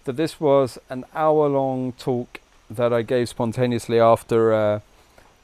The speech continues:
doing some meditation practice, my, my nightly sit. Um, but unfortunately, we had a little bit of a technical hitch. I say we, I had a bit of a technical hitch, it's my mistake. Um, and I lost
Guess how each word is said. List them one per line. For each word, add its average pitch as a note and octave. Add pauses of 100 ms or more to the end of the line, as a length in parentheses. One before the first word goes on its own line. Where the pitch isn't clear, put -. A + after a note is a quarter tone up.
doing A2+
some A2
meditation A2
practice, F#2+
my, G2+
my G2+
nightly A2
sit. G#2+ (420)
Um, A#2+
but C3
unfortunately, B2+
we A#2
had C3
a B2+
little D#3+
bit C#3 (160)
of A2
a G#2
technical G#2+
hitch. - (180)
I -
say G2+
we, G2 (140)
I B2
had G2+
a -
bit F#2+
of F#2
a F2
technical G2
hitch, A2+
it's -
my A2
mistake. G#2 (480)
Um, B2+ (100)
and B2 (100)
I C3
lost C3+